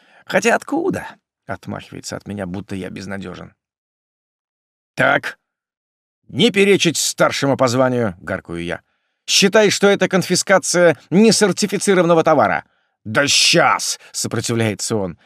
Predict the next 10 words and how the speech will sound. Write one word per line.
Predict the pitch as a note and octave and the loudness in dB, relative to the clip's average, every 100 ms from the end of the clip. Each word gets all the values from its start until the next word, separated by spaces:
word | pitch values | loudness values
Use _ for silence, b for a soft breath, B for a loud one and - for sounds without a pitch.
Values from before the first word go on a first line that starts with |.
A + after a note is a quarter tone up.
| b | b
борется | G#2+ B2 B2 A#2+ | -2 0 0 -2
до | B2 | -2
последнего. | C3+ - F#2+ F#2+ E2+ - _ _ - | -2 -4 -6 -6 -10 -12 _ _ -4
Мой | B2+ A3+ | 2 2
горошек | G#3 D#3+ E3+ - E3 | 2 2 2 2 -2
лучший. | B2 A2+ A2+ - A#2+ E2 b b b b | -2 -4 -4 -4 -4 -6 b b b b
Четко | - - E3 A3 - C#3 F2 - - | 0 2 4 4 2 -2 -2 -4 -2
по | C#3 | 0
списку | - - G3 - F3+ | 0 0 0 0 0
жены. | C#3+ A#2+ G2+ | 2 2 -2